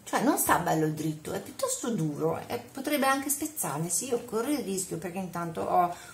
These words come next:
un pomeriggio di quelli un po', come dire, che non sei nemmeno tu, no? Che sei un po' così, che non,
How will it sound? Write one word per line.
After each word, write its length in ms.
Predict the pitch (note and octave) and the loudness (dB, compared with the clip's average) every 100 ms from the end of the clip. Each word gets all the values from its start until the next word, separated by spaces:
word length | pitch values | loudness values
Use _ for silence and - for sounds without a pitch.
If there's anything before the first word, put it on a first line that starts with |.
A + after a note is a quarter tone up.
| - | -10
un 120 | C4 C#4 | -6 -2
pomeriggio 580 | C#4+ C4+ C4 A#3+ G#3 B3 | -2 2 2 2 0 0
di 180 | B3+ - | -2 0
quelli 300 | G3 G3+ A#3+ | 0 2 2
un 220 | A#3+ - | 0 0
po', 340 | B3 B3 A#3+ | 6 10 8
come 120 | B3 C#4+ | 6 -2
dire, 540 | G#3+ G3 F#3+ F#3+ - - - - - - - | 0 2 0 -2 0 0 0 -6 -18 -20 -4
che 100 | E4 | 0
non 120 | E4 | 2
sei 200 | - E4 | 4 4
nemmeno 340 | D#4+ D#4 D4 | 2 2 0
tu, 460 | - B3 B3 B3+ B3 | -4 -6 -4 2 2
no? 320 | A3+ A3 A3+ | 4 0 0
Che 80 | A#3+ | -2
sei 160 | - A3+ | -4 -4
un 80 | |
po' 100 | G#3+ | -8
così, 540 | G#3 G3+ G3 G3+ - - | -10 -10 -8 -6 -8 -8
che 60 | - | -10
non, 440 | G3+ G3 - F#3+ | -8 -10 -10 -12